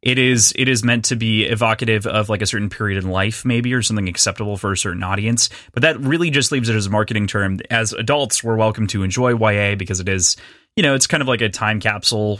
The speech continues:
in, in some ways, in the ways that they're written and things like that. But I, you know, it's, um, there's nothing wrong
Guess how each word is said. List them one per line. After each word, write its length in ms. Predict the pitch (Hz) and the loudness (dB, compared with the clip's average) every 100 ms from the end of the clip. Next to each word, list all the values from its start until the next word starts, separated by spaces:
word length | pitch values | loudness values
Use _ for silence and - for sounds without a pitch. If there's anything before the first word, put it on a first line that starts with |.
| - | 0
in, 260 | 117 110 | 2 2
in 140 | 98 110 | 2 2
some 220 | 113 107 | 2 2
ways, 340 | 104 104 98 | 2 0 0
in 80 | 98 | 0
the 60 | 98 | 0
ways 380 | 98 95 95 | 0 -2 -4
that 120 | - 98 | -4 -2
they're 140 | 95 | -2
written 260 | 98 92 104 | -2 -2 -2
and 140 | 104 | -2
things 180 | 110 101 | -2 -2
like 140 | 113 | -2
that. 180 | 113 117 | -2 0
But 80 | 104 | 0
I, 60 | 98 - _ _ _ | -2 -4 _ _ _
you 80 | 143 | 2
know, 140 | 113 101 _ _ - | 2 2 _ _ -4
it's, 240 | 117 - | 2 4
um, 400 | 120 113 110 107 - _ _ _ _ - | 4 4 2 0 -4 _ _ _ _ -6
there's 120 | 120 | 0
nothing 260 | 175 165 117 | 0 2 2
wrong 440 | 127 135 120 104 | 4 4 2 0